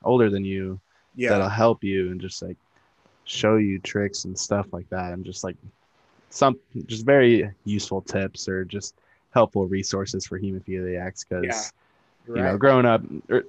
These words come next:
Speaker 1: definitely even for, like, the parents and stuff, it'd be helpful for the parents that have to, like, look over these kids that, you know, know nothing about s-, hemophilia. So just, I'm just glad there's a lot more of a,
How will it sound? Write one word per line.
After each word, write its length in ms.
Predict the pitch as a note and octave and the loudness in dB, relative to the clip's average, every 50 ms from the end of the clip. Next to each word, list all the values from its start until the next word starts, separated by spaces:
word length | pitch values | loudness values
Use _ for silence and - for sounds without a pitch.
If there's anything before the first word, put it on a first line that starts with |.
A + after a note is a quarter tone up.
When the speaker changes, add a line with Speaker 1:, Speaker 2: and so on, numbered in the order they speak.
| - | 0
Speaker 1:
definitely 340 | B2+ D#3 D#3 D#3 D#3 B2+ A#2+ | 4 4 4 4 4 4 4
even 160 | A2+ G#2+ G#2+ | 4 2 0
for, 140 | G2 - G#2+ | -2 -2 -4
like, 160 | G2+ G2 F#2+ | -4 -4 -6
the 80 | - - | -8 -12
parents 320 | - - F#2+ F#2+ F#2+ - | -8 -6 -6 -6 -6 -8
and 80 | F#2+ F#2+ | -10 -10
stuff, 220 | - - G2 F#2+ - - | -6 -6 -6 -6 -4 -4
it'd 120 | G#2+ G#2+ | -2 0
be 100 | A#2+ A2 | 0 0
helpful 380 | G#2+ A#2+ A2+ G2+ F#2+ - G2+ F#2 | 0 -2 -4 -4 -6 -6 -10 -10
for 140 | - G#2 | -8 -8
the 60 | G2 F#2+ | -8 -6
parents 280 | - - G2 G2 F#2+ | -6 -6 -6 -6 -6
that 60 | G2 G2+ | -8 -8
have 100 | G2 F#2+ | -8 -8
to, 60 | - | -8
like, 140 | F#2 F#2+ - G#2+ | -8 -8 -6 -8
look 120 | G2+ F#2+ | -6 -4
over 180 | G2 G2 F#2+ F#2+ | -4 -4 -4 -4
these 180 | F#2+ - - | -6 -6 -6
kids 280 | - - G2 G2 F#2 - | -4 -4 -4 -4 -4 -4
that, 160 | - G2 F2 | -6 -6 -6
you 80 | B1 F#2 | -6 -8
know, 280 | F2+ F2 E2+ E2+ F#2 G2 _ _ _ _ _ _ _ _ _ _ - - - - _ - | -8 -8 -8 -8 -10 -12 _ _ _ _ _ _ _ _ _ _ -20 -20 -20 -18 _ -4
know 220 | A#2 A#2 A2 G2+ | 0 0 0 0
nothing 380 | G2+ G2+ G2+ G2+ - G2 F#2+ F#2+ | 0 0 -2 -2 -4 -4 -6 -6
about 400 | F2+ F#2+ G2 F#2+ F#2+ F#2+ - - | -6 -4 -2 -2 -2 -2 -4 -8
s-, 180 | - - - - - _ _ _ _ _ _ _ _ - | -12 -16 -16 -16 -20 _ _ _ _ _ _ _ _ -8
hemophilia. 540 | G#2 G2 F#2+ F#2+ - G2+ G2 F#2 F#2 F#2 F#2 - | -8 -6 -6 -6 -6 -6 -4 -4 -4 -6 -6 -8
So 260 | - - - - - - _ _ _ | -8 -8 -8 -8 -10 -12 _ _ _
just, 240 | - G#2 G2+ - _ _ _ _ _ _ _ _ _ _ _ _ - | -10 -10 -10 -10 _ _ _ _ _ _ _ _ _ _ _ _ -4
I'm 120 | - A#2+ | -2 0
just 180 | B2+ B2 G#2+ G2+ | 0 0 0 2
glad 260 | A#2+ A2+ G#2+ G#2 G2+ | 4 4 4 4 2
there's 200 | G#2 G2+ G2+ F#2+ | 0 -2 -2 -2
a 60 | G2 | -4
lot 380 | G2 G2+ G2 G2 G2 G2 D2+ C#2+ | -2 0 0 0 0 0 -2 -2
more 240 | G2 G2 G2 F#2+ G2 | -2 -4 -4 -2 -2
of 100 | F#2+ F#2+ | -2 -2
a, 200 | G2 F#2+ E2+ | -2 -2 -2